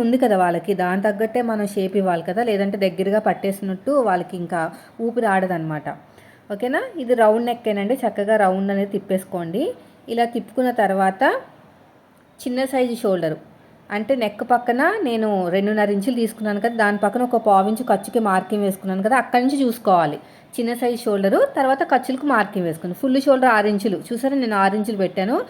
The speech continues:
నాకు ఆది బ్లౌజ్లో ఆరున్నర దాకా వెళ్ళిపోయింది అనమాట, అంత పెట్టకూడదు. చంక డౌన్ వచ్చేసి నేను ప్రజెంట్ అయితే ఆరుంపావు పెడుతున్నానండి. చూద్దాం, అంటే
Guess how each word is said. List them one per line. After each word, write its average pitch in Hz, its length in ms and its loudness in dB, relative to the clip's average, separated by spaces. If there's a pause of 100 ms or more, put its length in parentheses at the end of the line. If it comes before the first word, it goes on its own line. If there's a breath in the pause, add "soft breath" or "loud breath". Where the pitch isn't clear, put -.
(260 loud breath)
నాకు 214 180 -2 (120)
ఆది 208 240 2
బ్లౌజ్లో 220 360 4 (100)
ఆరున్నర 190 380 2
దాకా 190 180 4
వెళ్ళిపోయింది 190 400 -2
అనమాట, 160 300 -6
అంత 180 80 -4 (100)
పెట్టకూడదు. 185 540 0 (600 loud breath)
చంక 240 300 -2
డౌన్ 269 220 0
వచ్చేసి 254 380 -2
నేను 233 180 -4
ప్రజెంట్ 214 380 0
అయితే 240 140 0 (100)
ఆరుంపావు 202 400 2
పెడుతున్నానండి. 185 680 -2 (180)
చూద్దాం, 202 280 2 (520 loud breath)
అంటే 208 120 2